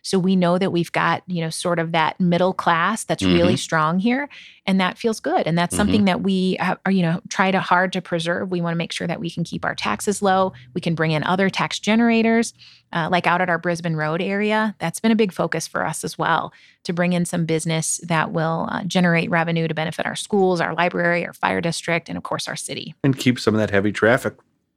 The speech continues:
Speaker 3: east
Speaker 2: Yeah.
Speaker 3: of town where the
Speaker 1: Well,
Speaker 2: Off of
Speaker 3: access is,
Speaker 2: forty-seven.
Speaker 3: right?
Speaker 1: It's the area that was designed for that,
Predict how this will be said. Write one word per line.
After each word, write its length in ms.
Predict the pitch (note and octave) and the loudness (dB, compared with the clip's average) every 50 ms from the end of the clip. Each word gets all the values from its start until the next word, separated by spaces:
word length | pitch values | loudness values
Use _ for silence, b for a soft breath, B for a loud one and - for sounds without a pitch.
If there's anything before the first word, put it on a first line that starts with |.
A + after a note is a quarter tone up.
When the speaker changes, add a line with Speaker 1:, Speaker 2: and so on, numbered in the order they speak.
| _ _ _ - | _ _ _ -2
Speaker 3:
east 160 | A#2+ C#3 - | 0 0 2
Speaker 2:
Yeah. 100 | F2+ F2 | 2 0
Speaker 3:
of 80 | E2+ - | -2 -2
town 380 | - F#2 F2 G2+ B2+ C#3 A2 | -2 0 2 4 6 6 6
where 140 | G2+ G#2+ A2+ | 6 4 4
the 80 | G#2+ A2 | 4 4
Speaker 1:
Well, 160 | A2+ A#2 A#2+ | 4 4 4
Speaker 2:
Off 60 | - | 4
of 20 | |
Speaker 3:
access 300 | C3 D3 F3 F#3 - G#2+ G2 | 4 4 4 4 4 4 6
is, 40 | E2+ | 6
Speaker 2:
forty-seven. 500 | D#2 D#2 E2+ E2+ D2+ - F2+ F2+ E2+ F#2 G2+ | 6 4 2 2 2 2 0 0 2 2 2
Speaker 3:
right? 80 | B2 | 4
Speaker 1:
It's 120 | E3 F#3+ - | 4 2 2
the 180 | A3 G#3 F#3+ | 0 0 2
area 260 | F#3 F3+ F3+ F3+ F3+ F3 | 2 2 2 2 2 2
that 160 | F3 F3 - | 2 2 0
was 140 | F#3 F3+ - | 0 -2 -2
designed 420 | F3 E3 E3 D#3 E3+ E3+ E3+ - | -2 -2 0 0 -2 -2 -4 -4
for 140 | - E3 E3 | -6 -8 -6
that, 280 | - - - - - | -4 -4 -4 -4 -6